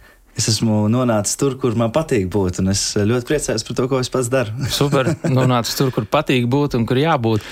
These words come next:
Speaker 2: Am, par tēla mainīšanu, am, varbūt tās tam pieskarsimies arī vēlāk, bet es gribēju at-, ā, atgriezties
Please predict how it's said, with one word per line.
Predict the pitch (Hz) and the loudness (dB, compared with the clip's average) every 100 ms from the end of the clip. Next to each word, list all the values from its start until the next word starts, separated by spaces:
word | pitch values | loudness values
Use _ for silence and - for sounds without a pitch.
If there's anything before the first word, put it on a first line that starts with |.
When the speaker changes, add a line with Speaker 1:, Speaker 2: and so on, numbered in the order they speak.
| - - - | -14 -14 -2
Speaker 2:
Am, | 123 120 123 113 - | 0 4 4 2 -2
par | - 143 | -4 -4
tēla | 110 160 214 202 127 - | 0 0 2 2 0 0
mainīšanu, | 123 147 160 113 - 110 110 - - | 0 2 2 0 0 0 0 -4 -8
am, | - 110 107 107 107 | -2 2 2 4 4
varbūt | 131 147 123 117 | 2 2 0 0
tās | 110 - | 0 0
tam | 127 | 0
pieskarsimies | 143 147 127 107 117 110 120 | 0 0 -2 -2 -2 0 0
arī | 113 | 2
vēlāk, | 143 208 127 120 | 2 2 0 0
bet | 110 | -2
es | 113 | 0
gribēju | 139 135 113 165 | 0 2 2 0
at-, | 160 | -2
ā, | - 127 123 117 147 | -2 0 2 0 0
atgriezties | 160 120 113 120 117 | 0 0 0 0 0